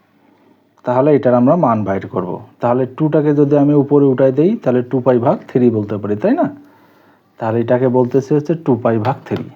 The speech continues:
ক্যালকুলেটরে দেখো এটার মান কত, টু পাই ভাগ থ্রি। তাহলে পাইয়ের মান হচ্ছে একশো আশি গুণন দুই ভাগ হচ্ছে তিন, একশত বিশ। এখানে কত আছে বলো, sine।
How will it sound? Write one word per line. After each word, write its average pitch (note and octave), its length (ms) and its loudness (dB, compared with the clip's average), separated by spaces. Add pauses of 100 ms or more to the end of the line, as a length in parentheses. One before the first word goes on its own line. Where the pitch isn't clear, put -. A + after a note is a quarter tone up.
(140)
ক্যালকুলেটরে C#3 720 0
দেখো C#3+ 160 -2 (100)
এটার C3 180 0 (100)
মান A#2+ 120 2 (120)
কত, C3+ 180 -2 (1500)
টু D3+ 80 -2 (140)
পাই D3 140 2 (100)
ভাগ D#3+ 100 0 (120)
থ্রি। G2 180 -2 (300)
তাহলে A#2 280 -2
পাইয়ের A#2+ 320 2
মান C3 180 2
হচ্ছে B2 180 -4 (100)
একশো A2+ 220 -4 (120)
আশি B2+ 300 -4 (960)
গুণন A#2 260 2 (120)
দুই F#2+ 200 -2 (640)
ভাগ A#2 160 0 (120)
হচ্ছে A2 260 -6 (200)
তিন, G#2 180 0 (1300)
একশত - 340 -6 (140)
বিশ। - 180 -8 (1300)
এখানে D3 240 -2 (100)
কত D3+ 140 -2 (160)
আছে D3+ 220 -2
বলো, E3+ 180 2 (320)
sine। F#2 340 -4